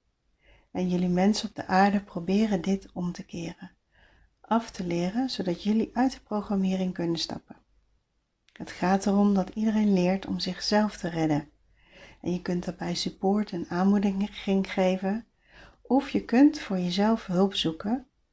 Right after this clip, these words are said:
Maar iedereen moet zichzelf leren redden. En ik denk dat dat een, eh, prachtige boodschap is.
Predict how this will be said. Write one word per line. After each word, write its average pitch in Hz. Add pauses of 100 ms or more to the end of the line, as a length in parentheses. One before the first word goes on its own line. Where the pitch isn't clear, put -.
(340)
Maar -
iedereen 214
moet 190
zichzelf 190
leren 190
redden. 185 (3250)
En 214
ik 196
denk 202
dat 196
dat 196
een, 185
eh, 185 (220)
prachtige 214 (360)
boodschap 190
is. -